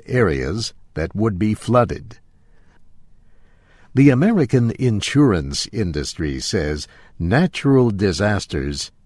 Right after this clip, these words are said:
have already caused five billion dollars in damage this year.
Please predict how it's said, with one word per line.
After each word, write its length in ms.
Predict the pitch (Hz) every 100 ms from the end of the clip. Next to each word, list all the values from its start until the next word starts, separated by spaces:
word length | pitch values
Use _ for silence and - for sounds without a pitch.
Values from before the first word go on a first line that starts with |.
| -
have 280 | - 95 73 -
already 600 | 139 165 147 147 147 135
caused 640 | - 139 117 78 78 85 -
five 840 | - - 131 147 156 156 120 92 87
billion 520 | 135 156 143 139 135
dollars 560 | 101 82 78 92 101 -
in 280 | - 107 90
damage 540 | 104 127 80 73 98 - - -
this 240 | 101 104
year. 440 | 117 123 92 -